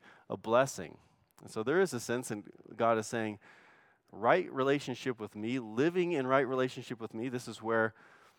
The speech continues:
those prosperity gospel guys get really off, as they hear, "If I do the right things, I get lots of stuff." And in general, it is true. You live in right relationship with the one who created everything.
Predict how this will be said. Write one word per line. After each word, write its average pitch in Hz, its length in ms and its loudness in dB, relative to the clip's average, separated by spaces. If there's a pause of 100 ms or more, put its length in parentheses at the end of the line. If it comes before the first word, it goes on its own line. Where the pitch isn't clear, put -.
(380)
those 107 220 -4
prosperity 113 540 -2
gospel 107 420 0
guys 107 280 0
get 113 240 -4
really 113 260 -2
off, 127 280 2
as 95 140 -12
they 117 160 0
hear, 110 400 0 (480)
"If - 140 -14
I 143 420 4 (180)
do 127 180 -4
the 147 100 0
right 131 220 4
things, 127 280 -2
I 110 140 2
get 104 180 -2
lots 104 260 0
of 92 320 -10 (280)
stuff." - 800 -6 (640)
And 101 80 -8
in 95 80 -10
general, 117 420 -2
it 101 80 -2
is 165 180 -4
true. 190 220 -4
You 117 220 -8
live 139 220 0
in 117 80 -4
right 123 180 2
relationship 120 580 -4
with 113 140 -8
the 107 100 -4
one 120 280 0
who 131 120 -6
created 123 580 -2
everything. 101 760 -2